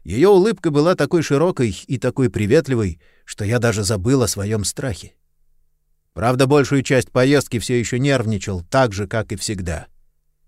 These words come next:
Сиденье пикапа было сделано из искусственной кожи, и я фантазировал о том, как Джилл скользит... Нет, представлял, как моя рука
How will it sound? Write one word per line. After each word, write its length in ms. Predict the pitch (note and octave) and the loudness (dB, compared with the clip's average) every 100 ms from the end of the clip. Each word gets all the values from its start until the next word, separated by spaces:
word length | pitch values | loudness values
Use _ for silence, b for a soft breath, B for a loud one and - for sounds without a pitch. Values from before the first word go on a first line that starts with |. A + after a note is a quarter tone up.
| _ | _
Сиденье 440 | - A3 C#4 A#3 | -8 -2 0 2
пикапа 500 | D#3 C3+ - F#3+ - | 2 0 2 2 2
было 260 | F#2 C3+ C3+ | 0 2 2
сделано 600 | F#2 F#2 C#3 D#3 C#3 B2+ | 0 2 2 4 2 0
из 120 | G#2+ | 0
искусственной 600 | G#2 - C#3+ - A2 A#2 | -4 -6 -6 -6 -2 -2
кожи, 400 | G2+ D#3+ A#2 D#2+ _ B B B | -2 -2 -4 -6 _ B B B
и 120 | F2+ | -4
я 160 | F#2+ | -2
фантазировал 680 | A#2 A2 F#2+ G2 A2 A#2+ G#2 | -2 -2 -2 -2 0 0 0
о 80 | F#2+ | -2
том, 260 | C3 C3 G2 | 0 0 -2
как 240 | F#2 E2 | -4 -8
Джилл 400 | D#2 A#2+ D3 F2+ b b b | -4 0 0 0 b b b
скользит... 840 | - G#2 F2+ E2 G#2+ D#3+ C3+ - _ _ _ _ _ - | -12 -6 -6 -4 -2 0 0 -6 _ _ _ _ _ -8
Нет, 420 | A3 A3+ G#2 - - - _ _ - | -2 0 -2 -6 -20 -20 _ _ -6
представлял, 720 | B2+ E3 - C3+ B2+ C#3 B2 | -2 0 2 2 4 4 4
как 200 | B2+ A#2+ | 0 0
моя 280 | B2+ B2 B2 | 2 4 4
рука 480 | A#2+ A#2+ B2+ F2 | 2 2 2 2